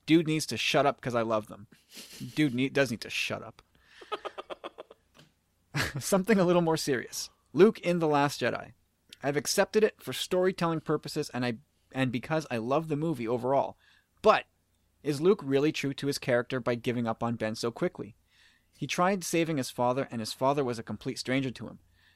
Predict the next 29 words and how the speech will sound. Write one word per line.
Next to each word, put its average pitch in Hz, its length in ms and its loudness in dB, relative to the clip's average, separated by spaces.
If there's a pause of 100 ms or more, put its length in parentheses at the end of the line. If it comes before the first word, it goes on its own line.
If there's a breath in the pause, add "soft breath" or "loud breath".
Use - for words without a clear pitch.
(180)
No 160 180 4
doubt 170 300 4
he 147 100 -4
knew 143 300 0
slash 110 400 -4
loved 117 320 0
Ben 143 300 0
from 113 420 -4 (160)
the 110 80 -12
day 113 240 -2
he 110 100 -6
was 95 140 -16
born. 147 340 -4 (540)
He 117 120 -10
senses 156 420 -2
darkness 160 360 2
and 107 140 -4
bam! 165 320 4 (260)
He's - 140 -10
standing 165 320 2
over 151 300 2
a 113 100 -2
sleeping 156 460 -4
teen 143 260 -4
ready 131 220 0
to - 120 -8
end 135 140 -4
his 101 140 -8
life. 139 340 -6